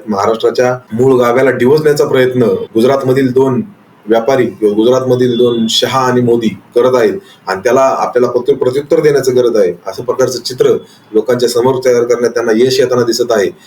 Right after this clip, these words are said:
तुमच्या, तुम्ही जर अलीकडच्या काळ, अलीकडच्या दोन तीन दिवसातील उद्धव ठाकरेंच्या आणि शरद पवारांच्या सभा जर पाहिल्या तर त्यांना मिळणारा लोकांचा प्रतिसाद अ-, अवर्णनीय आहे. आणि च्या उलट ज्या मोदींच्या सभा दोन दिवस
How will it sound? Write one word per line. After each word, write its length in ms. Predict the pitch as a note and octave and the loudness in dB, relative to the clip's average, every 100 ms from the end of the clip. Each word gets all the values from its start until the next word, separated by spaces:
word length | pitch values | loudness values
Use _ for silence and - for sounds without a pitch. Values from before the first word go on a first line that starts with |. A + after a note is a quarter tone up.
| - _ _ | -20 _ _
तुमच्या, 240 | G#2+ G#2 B2+ | -6 -2 0
तुम्ही 240 | B2+ C3+ | 2 2
जर 200 | C#3 A#2+ | 2 2
अलीकडच्या 480 | - G#2+ A#2 B2 C3 | 0 -2 -2 -2 -2
काळ, 160 | B2 | -2
अलीकडच्या 460 | A#2 A2+ B2 C3 B2 | 0 2 2 0 0
दोन 160 | B2 A#2+ | 0 0
तीन 140 | B2+ | -2
दिवसातील 360 | A#2+ A#2 B2 A#2+ | 0 0 0 0
उद्धव 220 | A#2 A#2+ | 0 0
ठाकरेंच्या 380 | A#2+ B2 A#2+ A2+ | 0 -2 -2 -2
आणि 80 | |
शरद 200 | A2 A2+ | -2 -2
पवारांच्या 480 | A#2+ A#2+ A#2 A#2 A#2 | -2 0 0 0 -2
सभा 240 | G#2 A2 A2+ | -2 0 0
जर 120 | A2+ | 0
पाहिल्या 320 | A2 G#2 - - - - G2+ | 0 -2 -2 -6 -20 -14 -6
तर 40 | |
त्यांना 260 | A2+ A#2+ B2 | -4 0 2
मिळणारा 280 | A#2+ B2 | 2 2
लोकांचा 440 | B2 A2+ A2+ B2+ B2 | 2 2 0 -2 -2
प्रतिसाद 420 | G#2+ A2+ A#2+ A#2+ - - | -4 -6 -2 -2 -4 -12
अ-, 160 | G#2 A#2 | -4 0
अवर्णनीय 600 | A#2 A#2 A2 A#2 A#2+ A#2 | 2 2 0 -4 -2 0
आहे. 200 | G#2 G#2 - - - | 0 -2 -4 -16 -10
आणि 180 | G2+ G#2 | -8 -4
च्या 160 | D3 D3+ | 0 2
उलट 320 | C#3+ C3+ G2+ - G#2 | 2 2 0 -6 -2
ज्या 180 | C3 | -2
मोदींच्या 420 | C#3+ B2+ C3 C3 D3 | 0 0 0 0 0
सभा 220 | B2 B2+ | 0 0
दोन 200 | B2 B2+ | 2 2
दिवस 180 | A#2+ | 2